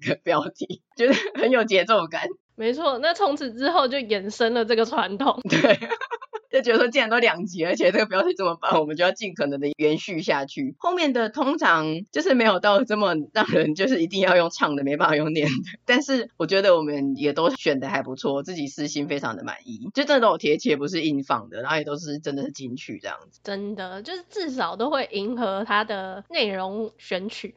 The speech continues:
Speaker 1: 没错，希望大家真的觉得我们很用心，至少凭着这一点就在 Apple Podcast 或 Spotify 给我们刷个五星好评。
Speaker 2: <laughs> 哎，或者是你可以回报给我们说，“哦，我就是看你们的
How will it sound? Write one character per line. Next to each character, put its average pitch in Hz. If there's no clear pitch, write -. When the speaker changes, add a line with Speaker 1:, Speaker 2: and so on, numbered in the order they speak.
Speaker 1:
没 139
错， 139
希 175
望 170
大 170
家 165
真 170
的 156
觉 151
得 131
我 127
们 117
很 110
用 135
心， 123
至 208
少 -
凭 139
着 143
这 151
一 151
点 139
就 143
在 151
Apple 156
Podcast 143
或 147
Spotify 139
给 147
我 147
们 135
刷 139
个 143
五 127
星 254
好 269
评。 277
Speaker 2:
<laughs> -
哎， 339
或 359
者 262
是 320
你 262
可 277
以 254
回 220
报 226
给 202
我 196
们 190
说 -
，“哦， 320
我 226
就 294
是 349
看 311
你 262
们 220
的 226